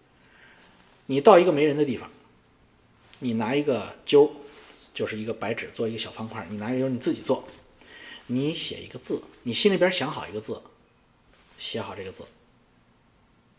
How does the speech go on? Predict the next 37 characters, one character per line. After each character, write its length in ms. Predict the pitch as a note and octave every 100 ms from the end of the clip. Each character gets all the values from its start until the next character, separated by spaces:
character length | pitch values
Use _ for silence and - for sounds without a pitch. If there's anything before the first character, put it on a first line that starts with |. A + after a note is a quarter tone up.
| _ _ _ - - - - - -
不 80 | F#3
要 120 | A#3+
给 120 | A#2+
任 200 | F3 E4+
何 120 | -
人 160 | - -
看。 180 | - - - _ _ _ _ _ _ _ _ _ _ _ -
你 60 |
去 120 | A2 G#2+
吧。 100 | - - - - - - - - - _
我 60 | G2
就 40 |
到 140 | G2 G#2+
隔 160 | -
壁 140 | G#2+ A2
房 180 | G2+
间 200 | G#2 G2 - _ _ _ -
写 260 | - - -
了 80 | -
个， 180 | C3+ - _ _ _ _ _ _ _ _
写 200 | - G#2+
个 60 | G2
吉 360 | - - G2 D3+
字。 180 | - - - - - - _ - - - -
我 140 | F3
本 120 | -
来 140 | D3 A#3+
想 140 | F#3+
写 200 | - G#2+
我 180 | C3 -
这 80 | A#2+
个 80 | B2+
大 160 | D3+
哥 180 | G2+ D3+
的 80 | D3+
姓 180 | - G3+
儿 140 | F2+